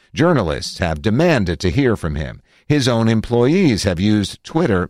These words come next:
and even Facebook to try to stand up for the company he started, but he's been absent.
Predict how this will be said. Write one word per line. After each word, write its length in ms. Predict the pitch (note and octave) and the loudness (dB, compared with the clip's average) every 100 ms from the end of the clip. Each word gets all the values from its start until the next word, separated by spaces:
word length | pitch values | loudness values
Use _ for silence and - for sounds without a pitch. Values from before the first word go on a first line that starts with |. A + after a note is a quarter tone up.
| - | -4
and 180 | G#2+ E2+ | -4 -2
even 280 | E2+ G#2+ G#2+ | -2 -2 -2
Facebook 580 | - F#3 - - D#2+ - - - | 0 0 -2 -2 -4 -4 -10 -4
to 100 | A2+ | -2
try 260 | B2 G#2 | 0 0
to 120 | G2+ | 0
stand 400 | - - A2 G#2 | -2 0 0 2
up 160 | E3 - | 0 -2
for 80 | G2 | -4
the 100 | D#2+ | -4
company 440 | F#2+ D#2 F2 F2+ | -2 -2 0 0
he 140 | G2 F#2 | 0 0
started, 560 | - D3+ D#3+ D#2+ B1+ _ _ - | 0 0 0 -2 -6 _ _ -4
but 180 | A2+ - _ | -4 -4 _
he's 400 | - F#3+ G#3 B2+ | -4 0 0 0
been 180 | B2 C3 | -2 -2
absent. 580 | - F3+ - - C#2 | 0 -2 -2 -4 -6